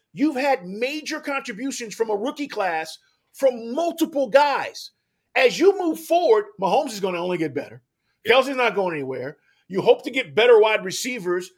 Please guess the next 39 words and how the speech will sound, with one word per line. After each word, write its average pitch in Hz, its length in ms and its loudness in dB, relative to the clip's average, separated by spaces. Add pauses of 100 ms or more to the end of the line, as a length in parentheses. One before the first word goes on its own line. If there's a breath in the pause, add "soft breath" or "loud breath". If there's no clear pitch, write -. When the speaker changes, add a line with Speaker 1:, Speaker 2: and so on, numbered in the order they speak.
(240)
Speaker 1:
but 247 260 2 (240)
these 269 360 -4
guys 277 300 0
are 240 60 -2
gonna 233 200 -2
be 220 140 -10
major 240 480 -8
contribu-, 233 560 -6
Speaker 2:
Well, 196 160 8
Speaker 1:
uh, 180 100 0
contributors. 302 720 -6 (340)
Speaker 2:
but 175 100 2
if 165 140 -2
you 247 100 -2
look, 214 320 4 (580)
you 156 80 -4
know, 160 60 -4
on 147 160 -2
the 143 80 -4
other 143 160 0
side 127 200 0
of 107 60 -4
the 98 60 -12
ball 139 240 -2
now, 87 380 -12
Isaiah 139 260 2
Pacheco's 131 540 -2
their 117 100 -8
starting 117 320 -2
running 107 220 -4
back. 90 240 -10 (120)
Speaker 1:
He's 240 200 -2
solid, 220 300 4
Speaker 2:
You - 20 2
Speaker 1:
by 180 80 6
Speaker 2:
look 196 100 4
Speaker 1:
the - 80 6
Speaker 2:
at, - 80 4
Speaker 1:
way. - 60 -10